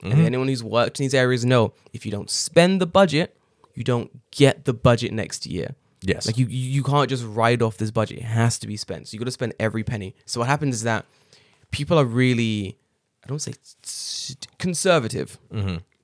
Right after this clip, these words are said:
Speaker 2: with the budgets throughout, throughout the year.
Speaker 1: Right, right, right.
Speaker 2: So they'll be like, "Oh my God, we don't know what to do here." But it's actually kind of bad at the same time. I'll, I'll get into that. So they're very conservative with the budget throughout the year.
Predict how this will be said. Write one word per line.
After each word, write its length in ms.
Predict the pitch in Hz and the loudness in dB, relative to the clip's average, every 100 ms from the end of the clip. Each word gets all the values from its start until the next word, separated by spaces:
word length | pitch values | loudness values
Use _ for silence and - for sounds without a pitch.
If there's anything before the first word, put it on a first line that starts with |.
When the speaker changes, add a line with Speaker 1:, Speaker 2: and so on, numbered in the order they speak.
| _ | _
Speaker 2:
with 120 | 156 | -2
the 60 | 127 | 0
budgets 400 | 113 107 71 - | 2 0 -2 -8
throughout, 300 | - 113 - | -2 -2 -2
throughout 260 | - 120 101 | 0 0 0
the 60 | |
year. 240 | 101 98 - _ _ - | -6 -10 -14 _ _ -6
Speaker 1:
Right, 260 | 98 76 69 | -4 -2 -4
right, 140 | 65 | -6
right. 80 | 62 | -4
Speaker 2:
So 100 | 117 | -2
they'll 100 | 117 | 0
be 60 | 117 | 0
like, 100 | 123 | 2
"Oh 200 | 139 139 | 2 0
my 80 | 131 | 0
God, 160 | 127 | 0
we 60 | 127 | 0
don't 80 | - | -4
know 40 | |
what 80 | 127 | -8
to 80 | 117 | -6
do 60 | |
here." 140 | 123 117 - | -4 -6 -4
But 180 | - - _ - - _ _ | -6 -6 _ -20 -20 _ _
it's 140 | - - | -10 -8
actually 220 | 110 - | -6 -6
kind 160 | 180 | -4
of 100 | 127 | -2
bad 200 | 107 107 | 0 0
at 40 | 107 | -2
the 60 | |
same 160 | - 104 | -4 -4
time. 100 | 98 | -2
I'll, 120 | 113 - | 0 0
I'll 100 | 117 | -2
get 120 | - | -4
into 120 | - | -6
that. 160 | - - | -10 -4
So 180 | 120 110 _ - _ | -2 -2 _ -20 _
they're 120 | - | 0
very 160 | 123 147 | 2 2
conservative 720 | 156 147 - - 117 117 117 | 0 -2 -2 4 4 4 0
with 80 | 117 | -4
the 60 | 107 | -2
budget 320 | 98 104 - | -2 -2 -4
throughout 200 | 110 92 | -4 -4
the 80 | 92 | -4
year. 260 | 92 110 | -2 -2